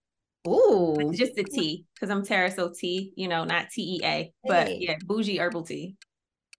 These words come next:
Speaker 1: Okay, I like it. And okay, so if you're gonna create the bougie tea with just the T, not T E A, how would you package your tea line?
Speaker 2: I'm gonna come to you. I don't know. Yeah, I
Speaker 1: There you go.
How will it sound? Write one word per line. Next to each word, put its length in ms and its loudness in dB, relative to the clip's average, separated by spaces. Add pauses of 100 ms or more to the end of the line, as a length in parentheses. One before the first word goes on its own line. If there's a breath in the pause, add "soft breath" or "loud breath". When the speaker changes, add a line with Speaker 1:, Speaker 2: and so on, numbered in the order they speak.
(340)
Speaker 1:
Okay, 540 2
I 80 4
like 320 4
it. 200 -4 (420 loud breath)
And 400 4 (120)
okay, 260 2
so 120 -2
if 140 2
you're 80 0
gonna 160 2
create 260 2
the 80 -2
bougie 380 0
tea 260 -4
with 140 -4
just 160 -4
the 80 -4
T, 240 0
not 260 0
T 100 -6
E 220 -2
A, 360 -2 (200 soft breath)
how 180 2
would 140 2
you 80 0
package 640 -4
your 100 -2
tea 220 0
line? 400 -8 (280)
Speaker 2:
I'm 100 4
gonna 100 -4
come 180 2
to 60 -2
you. 440 -2
I 160 2
don't 200 -4
know. 340 -6 (420)
Yeah, 220 -2
I 140 0
Speaker 1:
There 120 2
you 80 -6
go. 180 0